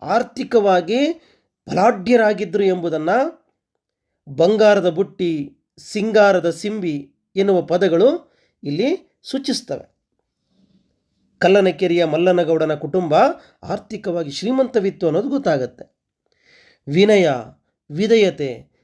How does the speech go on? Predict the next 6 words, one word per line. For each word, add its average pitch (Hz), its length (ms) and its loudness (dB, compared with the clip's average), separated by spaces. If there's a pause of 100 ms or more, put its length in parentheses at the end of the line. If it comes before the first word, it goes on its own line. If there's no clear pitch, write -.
ಸಂಸ್ಕಾರ, 196 760 -2 (520)
ಸಂಸ್ಕೃತಿಯ 240 720 -2
ನಡವಳಿಕೆಗಳೇ 240 1080 0 (280)
ಭಾಗೀರಥಿಗೆ 190 1080 -2 (220)
ಮುಡುವಾಗ್ತಕ್ಕಂಥದ್ದನ್ನು 165 920 0
ನಾವಿಲ್ಲಿ 139 580 -4